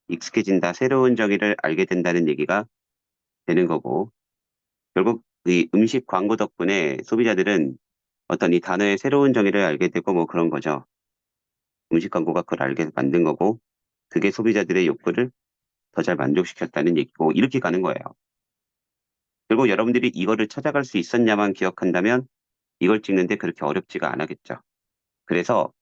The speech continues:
다시 한번 여러분 알아둬야 겠어요. 글은 읽고 납득하는 게 아니에요. 글은 먼저 판단하고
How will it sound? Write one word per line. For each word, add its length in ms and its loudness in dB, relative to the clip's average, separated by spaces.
다시 200 -2
한번 320 2
여러분 300 -2
알아둬야 360 -2
겠어요. 380 -12
글은 400 0
읽고 680 2
납득하는 640 0
게 220 2
아니에요. 380 0
글은 340 0
먼저 480 -2
판단하고 720 0